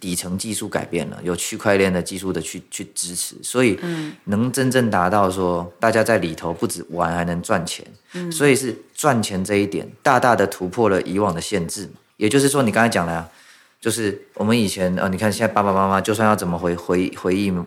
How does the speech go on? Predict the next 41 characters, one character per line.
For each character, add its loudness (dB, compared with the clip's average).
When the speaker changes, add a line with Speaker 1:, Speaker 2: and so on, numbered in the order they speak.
Speaker 1:
重 -6
温 0
魔 0
力 0
宝 -4
贝， -8
都， 4
Speaker 2:
嗯。 0
Speaker 1:
都 4
要 6
把 -6
现 -6
实 -6
世 -8
界 0
的 0
问 0
题 -6
解 -10
决 -8
完 -4
才 -12
能 -8
偷 -2
玩 -4
一 -12
下， -14
还 -4
要 0
牺 -6
牲 -2
睡 -4
眠 -4
时 -12
间。 -8
Speaker 2:
嗯。 -8
Speaker 1:
那 0
但 0
是 0
你 0
看， -4